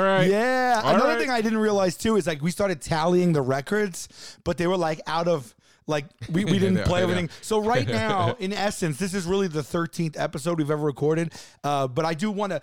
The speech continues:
Speaker 2: no, so right now, in essence, uh, eight episodes have aired.
Speaker 1: Right.
Speaker 2: I wonder what our record is. Yeah.
Speaker 1: I don't know, yeah.
Speaker 2: I don't know.
Speaker 1: All
Speaker 2: Yeah, but
Speaker 1: right.
Speaker 2: I'd like to know, though, because I, I think that, like, you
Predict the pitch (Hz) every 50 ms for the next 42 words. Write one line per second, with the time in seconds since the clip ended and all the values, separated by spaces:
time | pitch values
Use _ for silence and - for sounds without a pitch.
0 | - _ - 185 165 139 - - 185 185 214 233 233 214 208 202 190 185 185 185
1 | - - - 160 143 - - - 151 147 147 143 143 143 - _ 170 190 196 196
2 | 185 175 170 - 156 - 156 147 139 107 131 123 151 156 131 107 - - - _
3 | _ - - _ 101 92 - 151 160 208 220 233 220 214 202 185 165 151 135 147
4 | 151 - - 127 104 98 95 - - - - - - - _ _ _ _ _ _
5 | _ _ _ _ _ 139 156 170 160 147 135 117 98 - - - 156 156 123 98
6 | 92 90 95 101 110 113 101 85 - - 151 170 202 196 190 196 170 135 107 87
7 | - _ _ 120 143 160 185 190 190 170 180 180 180 180 196 208 - - - 156
8 | 151 170 180 160 143 117 117 107 107 104 104 135 120 156 147 165 165 - - 170
9 | 170 - - 269 403 - 277 233 254 185 151 147 139 127 131 139 156 170 202 254